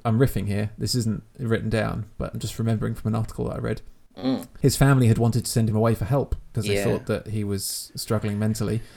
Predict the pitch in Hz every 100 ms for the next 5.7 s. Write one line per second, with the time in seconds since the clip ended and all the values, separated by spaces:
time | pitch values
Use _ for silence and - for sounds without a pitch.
0 | - - - 113 110 151 135 107 117 110
1 | 92 110 113 101 101 117 113 110 110 107
2 | 107 110 107 104 - 104 - 107 107 90
3 | 107 101 107 101 117 113 - 104 104 101
4 | - 110 - 104 104 - - - - -
5 | - - - 143 117 147